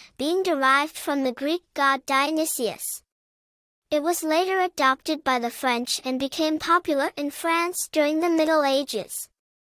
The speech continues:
From there, it spread to other parts of Europe, including England, where it was popularized in the sixteenth century. In the twentieth century, Denise became a popular name in the United States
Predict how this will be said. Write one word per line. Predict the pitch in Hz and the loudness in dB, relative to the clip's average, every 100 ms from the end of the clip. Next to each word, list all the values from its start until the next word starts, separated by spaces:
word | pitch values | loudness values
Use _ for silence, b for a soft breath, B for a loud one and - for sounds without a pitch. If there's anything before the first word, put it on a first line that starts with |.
| _ _ _ _ | _ _ _ _
From | - 359 359 | -2 0 2
there, | 339 330 349 392 B B | 2 2 0 -4 B B
it | 277 - | -6 -4
spread | - - 285 339 | -6 0 0 0
to | - | 0
other | 320 294 330 349 | 2 4 2 0
parts | 311 262 254 | 0 0 0
of | 302 285 | -4 -2
Europe, | 294 294 240 - - B B - | 0 2 2 -2 -12 B B -6
including | 262 262 294 269 262 | -4 -2 -2 0 0
England, | 247 285 339 247 233 294 B B B | 0 -2 0 0 -2 -6 B B B
where | 285 285 | 0 0
it | 269 | 0
was | 254 - | -2 -4
popularized | - 339 359 392 330 320 339 381 - | 2 2 2 2 2 4 4 2 -2
in | 320 285 | -2 -2
the | 262 | -2
sixteenth | - 349 - - 311 339 | -4 -4 -4 -4 -2 -2
century. | - 320 302 311 240 180 - _ _ _ _ _ _ _ _ - | -4 -2 -2 -2 -2 -4 -6 _ _ _ _ _ _ _ _ -4
In | 294 | 0
the | 311 | 0
twentieth | - - 330 403 453 | 0 -2 0 2 0
century, | - - 262 254 269 262 294 B B B | -2 -4 -4 -4 -2 -2 -2 B B B
Denise | 285 294 311 392 - | -2 0 0 -2 -4
became | 427 - 294 277 | -6 -2 -2 -2
a | |
popular | - 285 294 381 359 349 | -2 -2 0 0 0 2
name | 269 247 254 | 0 -2 -2
in | 262 | -2
the | 262 | -2
United | 247 240 233 247 320 | -2 -2 0 -2 -2
States | - - 262 277 - | -6 -4 -2 -2 -4